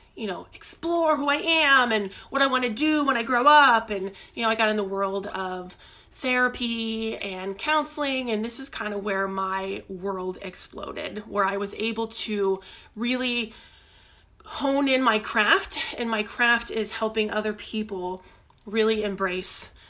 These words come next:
their badass side. And because it took me forever to realize who I was as a person, and I'm not gonna say it happens overnight, 'cause it really doesn't, because, you know, there are individuals out there who are gonna continuously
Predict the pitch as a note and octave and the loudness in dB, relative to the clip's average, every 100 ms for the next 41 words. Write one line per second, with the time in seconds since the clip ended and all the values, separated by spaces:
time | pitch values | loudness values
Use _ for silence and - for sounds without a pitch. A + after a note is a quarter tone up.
0 | - F3+ E3+ F3+ F#3 C#4+ A#4 C#4 - - | -14 -8 -6 -4 4 6 6 4 0 -6
1 | - - - A3+ A3+ - G3+ F#3+ F#3+ F#3+ | -4 -4 -6 -8 -8 -4 0 0 0 -4
2 | G#3 G#3+ G3+ G#3 E4 - E4+ E4+ B3+ C#4 | -4 0 0 2 0 2 -4 -4 -4 -2
3 | A#3+ - F#3 C4+ F#4+ F#4+ B3 G#3+ G3+ G3+ | -2 -2 2 4 4 2 0 2 2 2
4 | G#3+ G#3+ - - B3 G#3+ F3+ F#3+ G#3 G3 | 0 -2 -8 -4 0 0 2 0 0 -2
5 | G3 G3 G3+ D4 F4 F4+ F#4 - - - | -2 -2 -4 -2 0 0 0 -14 -6 0
6 | A3 G#3+ G#3 G3+ - - - C#4 D#4 F4+ | 2 2 0 -4 -10 -10 0 4 6 4
7 | F4+ C#4 C4+ A#3 A#3 A3+ G#3 G3 C4 G4 | 2 2 4 4 4 0 2 4 4 2
8 | - G#3+ G#3 G3 F#3+ F#3 F3+ - - - | -2 0 2 4 2 0 -4 -12 -16 -14
9 | - - G#3 G3+ F#3 F3+ F3+ - G3 F3 | -14 -8 -8 -6 -8 -8 -10 -10 -8 -6
10 | F3+ F3 F#3+ - F3+ F#3+ F#3+ G3 F#3+ G3 | -6 -4 -2 0 -2 -2 -2 -2 -2 -4
11 | F#3+ F3 - A#3 D4+ D4+ A#3+ A3 G#3+ G#3+ | -4 -6 -2 2 2 0 -4 2 2 2
12 | A3 G#3+ G#3+ G#3+ F#3+ F#3 F#3 F#3+ F3+ | 0 -2 -6 -6 -2 -2 -2 -2 -4